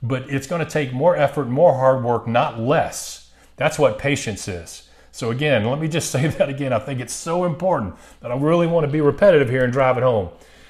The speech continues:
Patience isn't less work and less activity.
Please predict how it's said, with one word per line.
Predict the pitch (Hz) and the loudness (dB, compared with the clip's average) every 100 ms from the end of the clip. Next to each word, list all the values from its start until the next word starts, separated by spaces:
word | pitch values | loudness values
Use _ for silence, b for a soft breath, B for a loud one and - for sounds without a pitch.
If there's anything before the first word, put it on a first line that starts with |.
| b b b - | b b b -10
Patience | - 151 - 170 135 - - | 0 0 0 -4 -6 -14 -6
isn't | 139 147 185 - | -2 0 -2 -4
less | 127 120 139 190 - - - | -8 0 4 4 4 -2 -4
work | 113 107 104 | 2 4 2
and | 107 104 | -2 0
less | 135 147 127 | 2 2 0
activity. | 107 - 113 101 104 101 | -2 -2 -6 -4 -4 -4